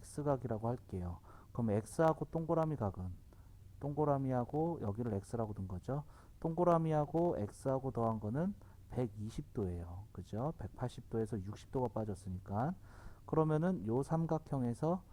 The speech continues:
어, 여기가 육십 도니까 여기하고 요 이 각이 더해서 백이십 도가 돼야 돼서 X각이 되겠죠. 마찬가지로 동그라미 각입니다. 그러니까 두 개의 각이 같아져서 닮음이다 알 수가 있겠죠.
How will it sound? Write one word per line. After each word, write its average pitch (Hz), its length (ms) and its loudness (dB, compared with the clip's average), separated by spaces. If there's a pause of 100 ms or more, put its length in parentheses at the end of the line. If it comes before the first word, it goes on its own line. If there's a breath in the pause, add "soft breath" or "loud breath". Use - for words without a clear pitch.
(360 loud breath)
어, 98 280 0
여기가 147 360 4
육십 117 260 -4
도니까 127 500 2 (380)
여기하고 135 760 0 (140)
요 120 180 2 (360)
이 139 140 -4
각이 139 800 -2
더해서 110 300 0
백이십 104 500 -4
도가 127 240 2
돼야 110 240 0
돼서 104 340 -2
X각이 120 520 0
되겠죠. 95 480 -4 (380 loud breath)
마찬가지로 143 680 0
동그라미 170 440 2
각입니다. 92 600 -2 (340 loud breath)
그러니까 123 560 0 (360 loud breath)
두 120 180 -8
개의 160 240 4
각이 131 260 4
같아져서 110 840 -2
닮음이다 123 760 2
알 98 120 2
수가 - 240 -6
있겠죠. 123 440 -6